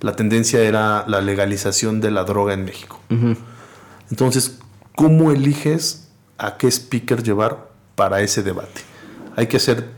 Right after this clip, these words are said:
Speaker 1: tres que están a favor y tres que están en contra, ¿no?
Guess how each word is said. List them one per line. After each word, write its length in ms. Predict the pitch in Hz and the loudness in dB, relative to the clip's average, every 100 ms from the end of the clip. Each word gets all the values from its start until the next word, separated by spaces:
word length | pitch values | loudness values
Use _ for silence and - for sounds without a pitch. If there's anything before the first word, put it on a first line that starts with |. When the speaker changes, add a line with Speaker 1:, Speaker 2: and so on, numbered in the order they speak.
| - | -14
Speaker 1:
tres 240 | - 120 120 | -2 0 0
que 60 | |
están 220 | 120 - 113 | -4 -2 -2
a 40 | |
favor 400 | - 117 175 208 | 0 0 2 0
y 80 | - | -4
tres 280 | 110 98 101 | -2 -2 -2
que 80 | 104 | -4
están 280 | 101 98 98 | -6 -6 -4
en 100 | 92 | -6
contra, 340 | - - - - - - - - - - | -8 -12 -18 -20 -20 -20 -20 -20 -20 -4
¿no? 340 | 107 175 - | -2 -2 -4